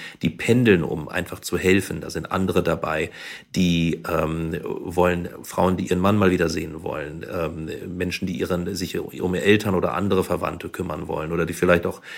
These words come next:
irgendwelche Papiere noch holen wollen oder so etwas. Ähm, diese, diese Grenzbewegung gibt es. Wir sehen aber noch keine wirkliche Rückkehrbewegung und wir würden auch davon abraten. In diesem Land ist Krieg. Und ja, es mag jetzt in Lemberg und Kiew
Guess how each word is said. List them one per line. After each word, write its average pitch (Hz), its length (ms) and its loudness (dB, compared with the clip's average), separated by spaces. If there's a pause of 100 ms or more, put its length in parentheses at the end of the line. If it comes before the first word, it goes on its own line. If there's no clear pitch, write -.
(160)
irgendwelche 95 300 2
Papiere 117 540 8
noch 92 200 4
holen 85 360 0
wollen 73 260 -6
oder 78 160 -4
so - 140 -8
etwas. - 400 -4 (500)
Ähm, 90 500 6
diese, 95 520 8 (100)
diese 95 260 0
Grenzbewegung 95 800 2
gibt 104 300 0
es. - 160 -2
Wir 92 80 4
sehen 101 180 6
aber 104 100 4
noch 95 280 -2
keine 107 680 2
wirkliche 95 460 0
Rückkehrbewegung 113 960 2
und 104 300 -6
wir 92 260 2
würden 101 340 6
auch - 220 -4
davon - 560 -6
abraten. - 600 -8
In 92 200 -8
diesem 98 300 0
Land 92 340 2
ist - 240 -4
Krieg. - 420 -2 (560)
Und 85 280 -2
ja, 87 440 2
es - 160 -4
mag 95 280 -2
jetzt 95 200 0
in 90 160 -4
Lemberg 95 380 2
und 92 160 -6
Kiew 104 300 2